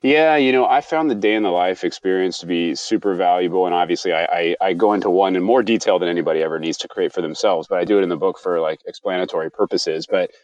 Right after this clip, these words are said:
um, the day in the life is super important because the way I got to that, you know, I started <laughs> driving home one day and I started thinking about, like, I do business transformation. That's one of my things that I do consulting on, and there's a methodology to it.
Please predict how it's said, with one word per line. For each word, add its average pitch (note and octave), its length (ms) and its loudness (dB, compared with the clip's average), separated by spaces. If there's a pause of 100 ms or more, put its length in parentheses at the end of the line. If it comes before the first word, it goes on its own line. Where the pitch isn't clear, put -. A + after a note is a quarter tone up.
(260)
um, F#2+ 400 2 (380)
the C3+ 120 2
day D3+ 160 4
in G3 80 6
the E3 80 4
life C3 240 2
is G#2 100 -2
super A#2+ 240 0
important G2+ 420 2
because F#2+ 420 -4 (240)
the G#2 220 -4
way D3+ 160 4
I C3+ 100 4
got C3 300 2
to G#2+ 100 -4
that, E2+ 280 0 (680)
you A#2 80 2
know, A#2 80 4
I A2+ 60 6
started D3 380 4
<laughs> - 180 -2
driving D3+ 260 4
home C3 200 4
one C3 120 4
day A2 140 6
and A2 80 2
I A2+ 40 2
started B2 300 0
thinking A#2+ 300 -4
about, G2 260 -2
like, G2 260 -6
I A2+ 120 -2
do C3 160 0
business A2 320 -2
transformation. F2+ 720 -4
That's D2+ 180 -18
one F#2 140 -2
of F#2 60 -2
my F2 160 -2
things F#2 260 -2
that E2+ 120 0
I E2 180 0
do E2+ 260 0
consulting F2 480 -2
on, D#2+ 220 -4
and D#2+ 120 -12
there's F#2 140 -2
a G2+ 60 -2
methodology G#2 600 2
to D#2+ 220 0
it. C#2 120 -4